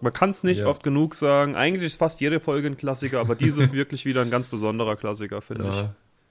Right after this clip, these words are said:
Speaker 2: Jede Folge vor und mit inklusive Staffel zwanzig kann man schon die meisten als Klassiker bezeichnen.
Speaker 1: Fast alle, ja.
Speaker 2: <laughs>
Speaker 1: Einige
Speaker 2: Ja.
Speaker 1: wenige Ausnahmen, aber das hier ist auf jeden Fall eine davon.
Speaker 2: Ja.
Speaker 1: Und diese Folge beginnt natürlich mit einem Couch-Gag.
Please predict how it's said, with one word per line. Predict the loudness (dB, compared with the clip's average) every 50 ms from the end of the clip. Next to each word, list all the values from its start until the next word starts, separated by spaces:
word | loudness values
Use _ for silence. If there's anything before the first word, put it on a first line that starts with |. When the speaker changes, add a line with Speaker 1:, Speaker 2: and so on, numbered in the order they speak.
| _ _ _
Speaker 2:
Jede | 0 2 2 2
Folge | 2 4 4 4 4 4 4 4 2 2 0 0 -4 -8 -14
vor | -16 -4 0 2 4 6 6 6 4 2 2
und | 0 -2 0 0
mit | 0 0 0
inklusive | 0 -2 0 0 -2 -2 -2 -2 -4 -4 -6
Staffel | -4 -4 -4 -4 -4 -6
zwanzig | -6 -4 -2 -2 0 0 -2 -4 -4 -6 -6 -4
kann | -2 -2
man | -2 0
schon | 0 0 0 -2 -2 -4 -8 -10 -8
die | -4
meisten | 0 0 0 0 0 -4
als | -4 -4
Klassiker | -4 -6 -6 -4 -4 -4 -4 -4
bezeichnen. | -4 -6 -6 -4 -4 -4 -6 -8 -8 -8 -8 -10 -14 _ _ _ _ -18 -16
Speaker 1:
Fast | -16 -4 0 0 0 0 -2 -8 -8 -6
alle, | -6 -6 -6 -6 -8
ja. | -8 -8 -8 -8 -10 -14 -18 _ _ _ _ -20 _ _ _ _ _ -20 -18 -18 -18 -16 -12 -12 -8 -6 -6 -8
Speaker 2:
<laughs> | -6 -4
Speaker 1:
Einige | 0 2 2 4 4 4 4 4
Speaker 2:
Ja. | 4
Speaker 1:
wenige | 4 2 2 2 2 2
Ausnahmen, | 2 2 2 0 -2 -4 -4 -2 -2 -2
aber | -2 0 0
das | -2 -2 -2
hier | -6 -6 -4
ist | -4
auf | -6 -4
jeden | -4 -6 -6
Fall | -6 -8 -6
eine | -2 -2 -2 0 2
davon. | 0 0 0 -2 -6 -8 -8 -10 -14 -18 _ -20 -20 -20 -18 -14 -10 -6
Speaker 2:
Ja. | -4 -2 -2 -4 -6 -8 _ _ _ _ _ _ _ _ _
Speaker 1:
Und | 0 0 0 2
diese | 0 -2 0
Folge | 2 4 6 6 6
beginnt | 4 4 2 2 2 0
natürlich | -2 -2 -2 -2 -2 -2 -4 -6
mit | -8 -8
einem | -8 -6
Couch-Gag. | -2 0 0 0 0 -2 -2 -2 -2 -2 -2 -4 -10